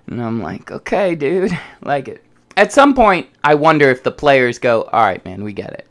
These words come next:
Like, like, we get it." But either way, I'm sure you guys will check that out. I don't wanna make this whole episode about that. But let's talk about another media moment that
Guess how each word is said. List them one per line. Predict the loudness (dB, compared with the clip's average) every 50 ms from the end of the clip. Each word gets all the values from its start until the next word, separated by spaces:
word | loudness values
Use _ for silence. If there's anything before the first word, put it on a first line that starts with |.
| _ _ _ _ _
Like, | -14 -14 -14 -14 -18 _ _ _
like, | -20 -20 -18 -16
we | -16 -14
get | -14 -14 -14 -14
it." | -16 -20 _ _ _ _ _ _ _ _
But | -2 -2 -2 -2 -2 _ _ _ _ _ _ _
either | -2 0 2 4
way, | 6 6 6 4
I'm | 4 2
sure | 0 0
you | 0 2
guys | 4 4 4 4 2
will | -4 -10 -12 _ _ _ _ _ _
check | -4 -4 -4 -2 0
that | 0 2
out. | 4 4 4 2 0 -4 _
I | -4 -2
don't | 0 0
wanna | 0 0 -2
make | -4 -6 -6 -8
this | -10 -10 -8
whole | -6 -6 -6
episode | -6 -8 -8 -10 -10 -10
about | -8 -8 -8 -8 -8
that. | -8 -10 -12 -4 _
But | 4 4 4 4 0 _ _ _ _ _ _ _ _ _ -10
let's | -2 2 2 2 2 2
talk | 4 4 4 4
about | 2 4 4 6 6 4 4 0 -6 _ _ _ _ _ _ _ 0
another | 0 2 4 4 6 6 6 6 4
media | 4 2 0 0 0 0 0
moment | 0 0 -2 -2 -2 -4 -6 -8 -12 _ _ _ _ _ _
that | -2 0 0 0 0 -4